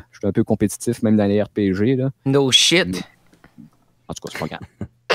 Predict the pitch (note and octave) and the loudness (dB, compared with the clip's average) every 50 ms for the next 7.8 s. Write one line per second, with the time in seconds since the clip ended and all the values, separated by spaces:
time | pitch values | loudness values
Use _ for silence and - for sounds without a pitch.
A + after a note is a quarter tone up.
0 | G3 G3+ G#3+ A3 A#3 B3+ B3+ G#3 - - E3+ F3 D#3+ D#3 D#3 E3 - F3 E3 E3 | 0 2 2 2 0 0 0 -2 -2 0 2 2 4 2 2 2 2 2 2 2
1 | D#3 D#3 A3 A#3+ - - F3+ C#3+ E3+ F3 - F#3 E3 D#3+ - F#3 F3 E3 D3+ - | 2 2 2 2 0 -2 -4 -4 -4 -2 0 0 0 0 0 -2 -2 -2 -2 -2
2 | A3+ A3+ F#3 D3+ C#3 D3+ D3 D#3+ D#3+ E3+ E3 C#3 B2+ C3+ C3+ C#3 C#3 C3 - - | -2 0 0 0 0 0 2 2 2 2 0 0 -2 -2 -2 -2 -2 -4 -6 -6
3 | C#3+ C3+ C#3+ D#3 D#3 - C#3 C3 A#2+ A#2+ C#3 D#3+ F3+ F#3 E3+ - D3 C#3 C3+ C3 | -4 -4 -4 -4 -6 -8 -10 -10 -10 -8 -6 -4 -4 -4 -4 -4 -4 -2 -2 0
4 | C3+ C3 C3 B2+ B2+ B2 B2 B2+ C3 C3 C#3+ C#3 C3 - - F#3+ F#3 - F#3 E3+ | 0 2 2 2 2 4 4 2 0 0 0 0 0 0 0 -2 -2 0 0 0
5 | E3 D3+ D3+ C#3 C3+ C3+ C3 C3+ C3+ B2+ A#2 C3+ C3+ C3+ C3+ C3+ C3+ C3+ C3 C3+ | 2 2 2 4 4 4 2 2 0 -2 -4 -4 -2 -2 0 0 0 0 0 2
6 | C3+ C3+ C3+ C3+ C#3 E3+ D#3+ C#3+ C3+ B2+ C3 A#2+ - E3+ - G3 D#3 - C#3+ C3 | 2 2 2 2 2 2 2 2 2 2 2 2 2 2 2 2 0 0 -2 -2
7 | C3+ C3 C3 B2 - - C3 A#2+ A#2+ A2 - - G2+ F#2+ - | -2 -2 -4 -6 -6 -4 -2 -2 -2 -2 -2 -4 -8 -8 -10